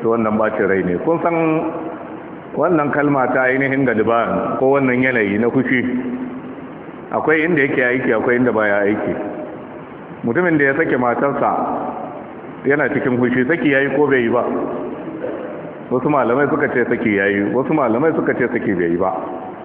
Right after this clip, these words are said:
In mutum ya sake matarsa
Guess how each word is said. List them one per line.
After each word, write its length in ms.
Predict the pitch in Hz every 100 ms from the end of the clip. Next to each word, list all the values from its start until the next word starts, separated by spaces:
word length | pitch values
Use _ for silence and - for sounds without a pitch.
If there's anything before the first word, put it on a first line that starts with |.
| - - - - - - - - - - - - - - - - - -
In 120 | 143
mutum 240 | 135 131 123
ya 60 |
sake 180 | 127 123 113
matarsa 440 | 98 110 127